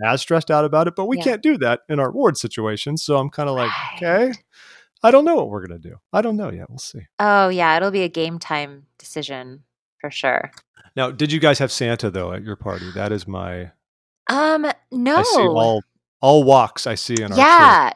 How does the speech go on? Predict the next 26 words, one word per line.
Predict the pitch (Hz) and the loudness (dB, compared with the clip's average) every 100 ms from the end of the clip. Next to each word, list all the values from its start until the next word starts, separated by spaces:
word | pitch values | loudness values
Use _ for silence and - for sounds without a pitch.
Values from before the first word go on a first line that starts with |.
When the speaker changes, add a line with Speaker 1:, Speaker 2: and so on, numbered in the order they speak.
| 202 | -2
Speaker 1:
Those | 254 370 | 4 6
are | |
Speaker 2:
no, | 311 | 6
Speaker 1:
the | 196 | 4
Speaker 2:
we | 226 | -4
Speaker 1:
same. | |
Speaker 2:
didn't. | 208 302 311 165 - | 0 0 2 0 0
Um, | 196 202 185 180 185 - _ _ - | 0 0 0 -6 -12 -16 _ _ -14
yeah, | 196 311 214 127 | -8 0 2 4
I | 190 | 0
can't, | - 247 240 - _ - | -4 -12 -12 -14 _ -8
I | 220 | -2
don't | 294 285 | 0 -2
know | 226 226 220 | 0 2 2
that | 208 | 2
anyone | 185 190 175 160 | 0 -6 -8 -8
is, | 156 156 | -12 -8
like, | 151 135 - | -6 -6 -10
opposed | - - 247 427 392 - | -12 -2 2 2 0 -4
to | 180 | -10
Santa | - 135 131 - 127 170 190 | -8 -8 -8 -8 -4 -4 -4
in | 165 | -6
my | 147 147 | -6 -8
ward, | 139 135 151 190 | -8 -6 -6 -6
but | 165 143 - - - - _ | -6 -6 -8 -20 -20 -20 _
I've, | - 185 175 - | -4 -4 -6 -16